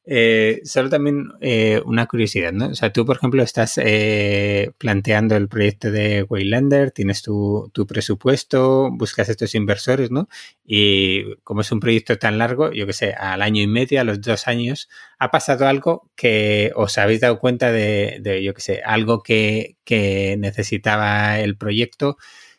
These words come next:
que, que no tenía? Yo qué sé, por ejemplo, eh, he visto, hay vídeos que tenéis de Waylander con,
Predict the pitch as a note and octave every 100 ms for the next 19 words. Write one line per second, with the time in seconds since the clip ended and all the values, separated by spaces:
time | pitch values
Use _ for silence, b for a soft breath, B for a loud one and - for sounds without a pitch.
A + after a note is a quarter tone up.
0 | _ - C3 A2 G2+ G2 F#2+ F#2 F2 -
1 | - G2+ G2+ G2+ F#2+ F2+ F#2+ F#2+ - G2
2 | F2+ G#2+ F#2+ G#2 G#2 A2 G#2 G2 F#2+ F#2
3 | F#2 F#2 - F#2+ G2 - G2+ G2+ G#2 G#2
4 | - - G2+ G2 G#2 G#2 G2+ G#2+ G#2+ G#2+
5 | G2+ G2+ G2 F#2+